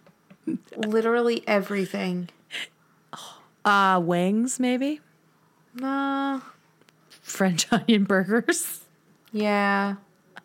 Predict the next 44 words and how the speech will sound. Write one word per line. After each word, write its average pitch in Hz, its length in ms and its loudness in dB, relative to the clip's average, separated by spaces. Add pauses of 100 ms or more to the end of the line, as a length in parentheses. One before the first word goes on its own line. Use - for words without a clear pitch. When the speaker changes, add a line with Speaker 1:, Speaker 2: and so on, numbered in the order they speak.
(280)
Speaker 1:
A - 80 -6
lot 208 280 4
of 220 140 2
those. 185 460 0
Oh, 190 240 6 (120)
donuts, 185 480 2
cookies. 214 960 0 (260)
Speaker 2:
Hot 202 220 0
Speaker 1:
God, 202 120 2
I - 40 6
love 180 80 4
Speaker 2:
pretzel? 220 320 4
Speaker 1:
cook- 196 240 -2 (300)
Speaker 2:
A 165 60 -8
soft 170 360 2
Speaker 1:
Yeah. 175 160 4
Speaker 2:
pretz? 175 640 0
Speaker 1:
Soft 170 540 0
pretz. - 480 -10
Speaker 2:
Oh. 190 840 0
Speaker 1:
I 208 80 4
had 208 260 2
one 202 160 2
the 185 120 0
other 180 180 0
day. 165 420 2
So 180 220 -4
good. 175 280 -2
Speaker 2:
Oh, 226 320 -2 (200)
I'm 196 80 -2
Speaker 1:
But 180 60 -4
Speaker 2:
jealous. 226 500 2
Speaker 1:
we 269 100 2
were 285 140 2
driving 208 560 2
today 185 520 -2 (680)
in 202 80 -4
the 190 100 -2
car, 175 440 2
the, 180 260 -2 (100)
the 180 100 -6
three 180 220 -4
of 180 100 0
us, 180 200 0